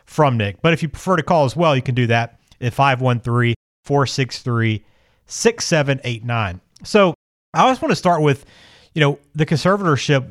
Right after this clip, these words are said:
What is this, Nick? I, I keep seeing this word, and I don't think, like, maybe this is a, a,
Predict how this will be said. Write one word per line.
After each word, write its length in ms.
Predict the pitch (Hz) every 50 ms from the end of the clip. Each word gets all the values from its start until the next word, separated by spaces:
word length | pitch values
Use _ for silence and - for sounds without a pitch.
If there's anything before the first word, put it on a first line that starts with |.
| 104 - -
What 520 | - 160 156 147 147 147 165 220 262 -
is 240 | - 180 185 151 110
this, 240 | 120 120 101 - -
Nick? 140 | 131 131
I, 120 | 151 156 -
I 60 | 143
keep 220 | - - 208 156
seeing 320 | - - - 170 180 190 170
this 180 | 151 135 -
word, 320 | - 120 151 160 160 147 131
and 80 | 135
I 40 | 165
don't 160 | 233 311 277
think, 380 | - - 233 220 196 170 - - - - _ - _ -
like, 240 | 165 165 160 - - _ _ _ _ _ -
maybe 400 | 151 143 147 180 220 233 240 247
this 200 | 202 202 185 -
is 200 | 196 175 143 -
a, 360 | 170 147 143 143 131 143 143 - _ -
a, 160 | 156 139 123